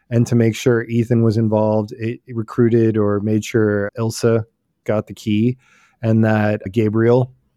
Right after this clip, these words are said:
from Ethan's past was there as well. So that would keep Ethan engaged. Uh, maybe there's some impossible mission that the A I needs completed for part two.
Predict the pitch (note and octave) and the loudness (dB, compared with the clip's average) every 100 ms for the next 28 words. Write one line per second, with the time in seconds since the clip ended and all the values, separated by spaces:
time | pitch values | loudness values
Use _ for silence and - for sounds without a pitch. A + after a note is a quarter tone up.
0 | _ - A2 G#2+ G#2 G#2 G#2+ B2 A#2+ A2 | _ -2 0 0 0 -2 -2 -2 0 -2
1 | - A2+ A2 A#2 - - D#3 A2 A2 G#2 | 0 0 0 -2 -6 -16 -8 -2 0 0
2 | G#2 - - A2+ A#2 G#2+ G#2 G2 G2+ G2 | -2 -6 -12 -2 0 2 0 -2 -4 -2
3 | B2 C#3 - A2 A2 G#2 G#2 A2 G#2+ A#2+ | 0 -2 -2 -2 0 -2 -4 -4 -4 -4
4 | G#2+ A2 G#2 G2+ G2 G#2 D#3 - - _ | -2 -2 -2 -2 -2 -4 -6 -10 -20 _
5 | _ _ _ _ _ - A2 B2 B2 A#2+ | _ _ _ _ _ -8 0 4 4 4
6 | A#2 - B2 A#2 G#2 - A2 A2+ A2+ G#2+ | 2 2 2 2 0 0 -2 -2 -4 -2
7 | G#2 G#2+ G#2 G2+ G2 G2 G#2 G#2 G2+ G2+ | -2 -2 -4 -4 -4 -6 -10 -8 -8 -6
8 | G#2 G2+ G2+ F#2+ - G#2+ A2+ G#2 G#2 G#2 | -6 -4 -6 -8 -6 -4 0 2 2 -2
9 | - A2+ A2 B2 A#2 - A2+ G#2+ | -6 -6 -4 -4 -4 -2 -2 -2